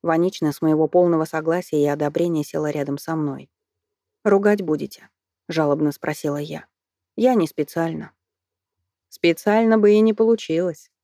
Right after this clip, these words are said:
усмехнулось Ее Величество. «Такое только спонтанно». «Вот». «Но нужно учиться себя контролировать. Нельзя полагаться на счастливую случайность».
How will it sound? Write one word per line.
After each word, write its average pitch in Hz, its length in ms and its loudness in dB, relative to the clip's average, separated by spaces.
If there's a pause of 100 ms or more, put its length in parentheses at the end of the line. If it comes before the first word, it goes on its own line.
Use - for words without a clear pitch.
(140)
усмехнулось 147 640 0
Ее 147 180 4
Величество. 147 680 -6 (580)
«Такое 247 380 4
только 208 280 4
спонтанно». 165 840 -2 (680)
«Вот». 214 460 2 (920)
«Но 196 220 4
нужно 220 400 4
учиться 214 420 0
себя 185 260 2
контролировать. 175 840 0 (180)
Нельзя 190 440 4
полагаться 170 600 2
на 156 100 0
счастливую 156 580 2
случайность». 156 760 -6